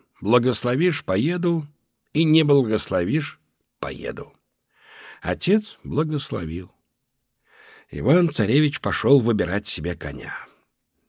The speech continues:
На которого руку положит, тот и падет. Не мог выбрать себе коня. Идет дорогою по городу, повесил голову.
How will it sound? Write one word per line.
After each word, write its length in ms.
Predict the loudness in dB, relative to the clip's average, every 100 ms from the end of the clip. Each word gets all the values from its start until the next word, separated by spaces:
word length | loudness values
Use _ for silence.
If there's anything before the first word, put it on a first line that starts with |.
| -8
На 220 | -2 -2
которого 600 | 0 -2 0 0 2 0
руку 260 | -2 -2 -4
положит, 720 | -2 -2 0 4 4 2 -4 -20 _
тот 280 | 0 0 2
и 40 | -2
падет. 640 | -2 -6 -6 -6 -10 -20 _ _ _ _ _ _
Не 160 | 0 4
мог 280 | 6 4 2
выбрать 360 | 2 0 -8
себе 240 | -10 -10 -10
коня. 340 | -12 -14 -18 -20 _ _ _ _ _ -20 -20 -18 -4
Идет 560 | 0 4 6 6 4 2
дорогою 580 | 4 6 6 4 2
по 160 | 2 0
городу, 800 | 0 2 2 0 0 0 -2 -6
повесил 500 | -6 -6 -6 -6 -8
голову. 540 | -6 -8 -8 -14 -18